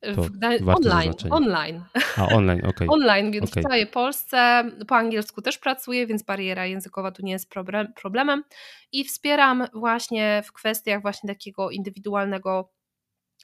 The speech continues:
Speaker 1: rozwoju, e, właśnie wokół sensu pracy, e, prewencji wypalenia zawodowego, identyfikacji własnych wartości, potrzeb,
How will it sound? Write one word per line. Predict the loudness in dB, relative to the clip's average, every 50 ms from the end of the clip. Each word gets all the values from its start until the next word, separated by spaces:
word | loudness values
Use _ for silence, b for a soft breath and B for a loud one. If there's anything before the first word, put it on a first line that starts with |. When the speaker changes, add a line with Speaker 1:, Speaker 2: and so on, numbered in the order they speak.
| _ -4
Speaker 1:
rozwoju, | 0 0 0 0 0 2 2 4 4 4 2 2 2 0 0 -2 B B B B B B B B B B
e, | -4 2
właśnie | 2 2 2 2 0 0 0 0 -2 -4 -8
wokół | -6 -4 -4 -4 -4 -4 -6 -6 -4
sensu | -2 0 0 0 0 -2 -4 -8 -10
pracy, | -4 2 2 2 2 2 -4 -4 -2 0 2 2 2 0 -2 -6 _ _ _ -8
e, | -6 -6 -4 -4 -4 -4 -6 -8 -10 -12 _ -6
prewencji | -4 -4 0 2 2 0 0 -2 -6 -8
wypalenia | -10 -8 -2 0 0 0 0 0 -2 -4
zawodowego, | -4 -6 -8 -8 -8 -8 -8 -6 -2 -2 -2 -2 -2 -2 -2 0 0 0 0 -2 -4
identyfikacji | -6 -6 -6 -6 -6 -8 -8 -6 -4 -4 -4 -6 -8
własnych | -8 -8 -8 -6 -8 -8 -4
wartości, | -2 -2 -2 -2 -2 -2 -2 -2 -4 -6 -12 -14 -10 -8 -8 -6 -8 -8 B B B B B B B B B B _
potrzeb, | -2 0 0 0 0 -2 -2 0 0 2 2 2 2 0 -2